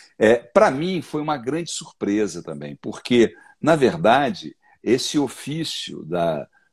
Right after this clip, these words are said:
teledramaturgia, das séries, mesmo das telenovelas, tudo isso,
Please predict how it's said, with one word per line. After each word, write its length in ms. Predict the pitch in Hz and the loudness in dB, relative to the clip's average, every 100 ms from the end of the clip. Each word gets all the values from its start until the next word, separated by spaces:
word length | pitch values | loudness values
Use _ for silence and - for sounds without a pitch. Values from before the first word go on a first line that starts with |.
| _ | _
teledramaturgia, 1200 | 101 104 95 85 82 85 69 - 95 113 107 90 | 4 6 4 -2 -6 -10 -16 -12 -4 -2 -2 -2
das 160 | 73 - | -6 -12
séries, 600 | - 98 107 101 80 73 | 0 2 2 0 -4 -10
mesmo 340 | 73 78 98 | -10 -4 -2
das 160 | 87 - | -4 -4
telenovelas, 680 | 82 73 67 87 107 95 - | -4 -4 -2 0 2 0 -4
tudo 180 | 76 | -4
isso, 220 | 104 135 | -4 -4